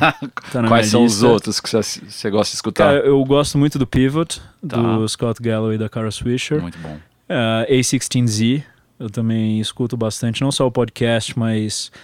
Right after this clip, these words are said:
Speaker 2: também como referência ao site, materiais, et cetera e tal.
Speaker 1: É, animal.
Speaker 2: É, e de, e de...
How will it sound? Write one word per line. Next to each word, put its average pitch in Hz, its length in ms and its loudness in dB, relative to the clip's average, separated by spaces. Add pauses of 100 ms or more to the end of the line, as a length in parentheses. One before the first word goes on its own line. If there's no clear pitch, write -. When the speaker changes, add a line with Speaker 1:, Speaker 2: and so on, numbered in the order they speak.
(220)
Speaker 2:
também 117 240 0
como 113 200 0
referência 110 500 -2
ao 107 40 -6
site, 110 600 -4
materiais, 104 640 -4
et 107 100 -10
cetera 113 300 -10
e 110 40 -12
tal. 117 300 -8 (180)
Speaker 1:
É, 78 200 -10
animal. 80 420 -10 (180)
Speaker 2:
É, 117 480 0
e 160 180 -2
de, 156 200 0 (120)
e 135 180 2
de... 117 960 2